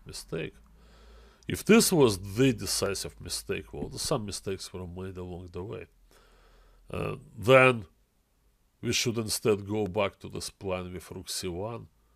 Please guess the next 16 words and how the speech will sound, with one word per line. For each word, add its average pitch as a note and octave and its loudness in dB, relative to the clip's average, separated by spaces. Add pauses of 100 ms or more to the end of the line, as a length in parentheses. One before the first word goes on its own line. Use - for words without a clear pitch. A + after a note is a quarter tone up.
(360)
and F#2 -10
then F#2+ 0
eventually F#2 -4
rook F2 -10
B F#2 -10
one, F#2+ -12
keeping - -16
the F2+ -18
king - -20
cut - -18
off. - -20 (1500)
But A#2 4 (120)
that's F3 10
our E3 12
general G#2 4
considerations, - -6